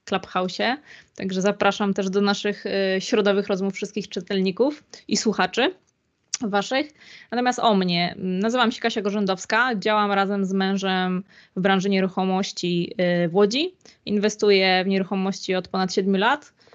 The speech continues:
Mamy dwójkę synów, teraz w wieku sześć i osiem lat. E, prowadzę kilka firm właśnie w obszarze nieruchomości. Jest to firma inwestycyjna, zarządcza, ale też edukacyjna. Mam swoje mieszkania na wynajem, zajmowałam się też podnajmem,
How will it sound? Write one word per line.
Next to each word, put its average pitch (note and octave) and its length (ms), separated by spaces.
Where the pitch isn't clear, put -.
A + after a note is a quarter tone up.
Mamy G#3 340
dwójkę G3 360
synów, C4+ 480
teraz G3+ 420
w F3+ 60
wieku F#3 600
sześć F#3+ 320
i F#3 60
osiem F#3 240
lat. C#4 340
E, F#3+ 320
prowadzę B3 380
kilka A#3 320
firm A3 260
właśnie G3+ 260
w G#3 40
obszarze G#3 340
nieruchomości. G3+ 720
Jest F#3 180
to F#3 60
firma F#3+ 220
inwestycyjna, A3+ 760
zarządcza, G#3+ 520
ale G3 160
też G3+ 200
edukacyjna. A3 720
Mam G#3+ 200
swoje C#4+ 360
mieszkania C4 400
na B3+ 120
wynajem, A#3 600
zajmowałam G3+ 560
się F#3+ 140
też F#3+ 140
podnajmem, A#3+ 800